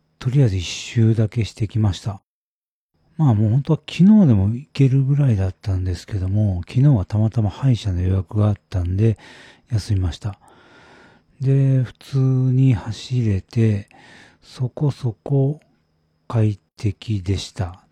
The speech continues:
ただ、まあ、言ってもさすがに二十五度近くあるんで、ちょっとペースが上がったり、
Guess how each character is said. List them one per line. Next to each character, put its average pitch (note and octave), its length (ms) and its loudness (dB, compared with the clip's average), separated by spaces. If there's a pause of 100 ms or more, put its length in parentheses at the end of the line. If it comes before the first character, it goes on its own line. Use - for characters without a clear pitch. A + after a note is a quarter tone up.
(140)
た C3+ 200 -12
だ、 C#3+ 200 -4
ま B2+ 260 -2
あ、 A#2 40 0
言 B2+ 120 2
っ - 20 -6
て - 280 -4
も A2 120 0
さ A2+ 140 -8
す A#2 120 -8
が B2+ 100 2
に B2+ 200 4
二 C#3 60 2
十 B2 200 2
五 G#2+ 200 0
度 A#2 260 -2 (640)
近 - 300 -6
く - 180 -2
あ F#2+ 100 0
る G#2 100 0
ん G2 260 0
で、 G2 480 0 (320)
ち - 100 -6
ょ - 40 -2
っ - 20 -6
と - 180 -8
ペ A2 180 -2
ー - 20 -2
ス G#2 200 -6
が F#2+ 200 -2
上 G2 220 -2
が G2 60 -4
っ F#2 40 -10 (380)
た F#2+ 160 -4
り、 G2 440 -4